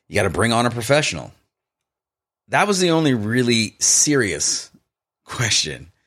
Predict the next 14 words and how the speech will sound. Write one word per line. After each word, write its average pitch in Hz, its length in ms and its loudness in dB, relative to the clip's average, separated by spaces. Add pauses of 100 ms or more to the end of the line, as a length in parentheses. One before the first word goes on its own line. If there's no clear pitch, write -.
(380)
The 110 100 -6
rest 165 300 2
of 156 60 -4
the 127 60 -2
questions 98 520 -2
were 101 120 2
things 131 340 0
that - 200 -2
you 110 500 -6
should 117 260 2
not 101 260 -2
be 101 100 -4
thinking 92 380 -4
about 78 460 -4